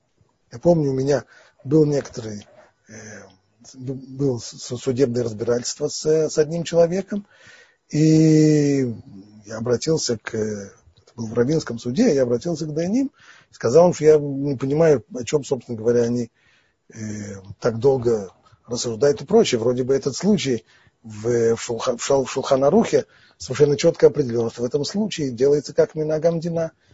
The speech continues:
или как минаг ха-Сухарим, то, что принято у, у продавцов в этом месте. Тогда им только криво усмехнулись и сказали:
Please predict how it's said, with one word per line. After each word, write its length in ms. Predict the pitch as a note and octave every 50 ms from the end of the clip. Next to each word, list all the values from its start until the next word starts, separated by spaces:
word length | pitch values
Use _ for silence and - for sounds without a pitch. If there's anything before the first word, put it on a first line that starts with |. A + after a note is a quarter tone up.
| _ _
или 140 | - C3 C#3
как 240 | C3+ D#3 C#3 - -
минаг 320 | C3 B2+ B2+ C3 C3 C3+
ха-Сухарим, 540 | D3 C3 - - D3 - C#3+ C#3 D#3+ E3+ D3+
то, 100 | - A2+
что 160 | - - A#2
принято 480 | G#2 - B2 C3+ C3+ C#3 C3 - - B2+
у, 220 | C3 C3 C#3 C#3 _ _ _ _ _ _ _ - _ _
у 100 | - C#3
продавцов 580 | B2 C#3+ C#3+ C3+ D3 C#3+ - - - F3+ D3+ -
в 40 | B2+
этом 220 | G#2 A2+ G#2 G2+
месте. 320 | F#2 F2+ F2+ - - - _ _ _ _ _ _ _ _ _ _ _
Тогда 220 | - - - A2+ B2
им 240 | B2 B2+ C#3+ D3 B2
только 280 | D#3+ D3 C#3 - B2
криво 260 | - B2+ D3 D#3 D3 D3+
усмехнулись 520 | C3 - B2+ B2 - - F3 F3+ C#3 A#2+
и 60 | B2 A2+
сказали: 560 | - - B2 B2 B2+ C3+ C3+ C3 A#2 A#2+